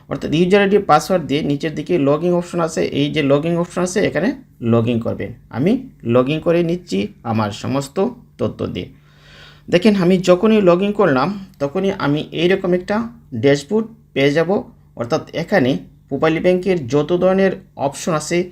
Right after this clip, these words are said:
যত ধরনের সার্ভিস আছে, সব এক এক করে দেখতে পারবেন। এই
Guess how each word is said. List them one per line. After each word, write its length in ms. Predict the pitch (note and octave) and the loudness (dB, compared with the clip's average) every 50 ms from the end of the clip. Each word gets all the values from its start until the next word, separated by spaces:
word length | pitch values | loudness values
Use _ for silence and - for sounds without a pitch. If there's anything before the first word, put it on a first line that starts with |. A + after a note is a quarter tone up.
| - - _ _ _ _ - | -12 -20 _ _ _ _ -10
যত 200 | A2 A2+ C#3 - F3+ F#3 F3+ | -6 -4 -2 0 0 2 2
ধরনের 240 | F#3+ F#3 F#3+ F#3 F#3 - | 4 4 4 2 2 2
সার্ভিস 300 | C#3 B2+ C3 C3+ D3 D3 F3 E3+ | 2 2 2 0 -2 -6 -8 -8
আছে, 140 | - F3+ F#3 G#3+ - - - _ - - - | -4 -4 -4 -4 -6 -12 -20 _ -20 -8 -2
সব 160 | - D3+ F3 F3 - G2+ | 0 0 0 2 0 -2
এক 100 | A#2 A#2 - B2+ | -2 -2 -4 -8
এক 80 | B2 - - | -6 -2 -2
করে 140 | E3+ F#3+ B3 C4+ - - - _ _ - A2+ | 0 0 0 -2 -4 -10 -20 _ _ -8 -4
দেখতে 220 | A#2 A2 A2+ - A2 G2+ | -4 -4 -4 -6 -8 -6
পারবেন। 240 | A2 G2 F#2 G2 G2 - - _ _ _ _ _ _ - | -6 -6 -6 -8 -12 -12 -16 _ _ _ _ _ _ -8
এই 140 | D3+ E3 F#3 | -4 -4 -4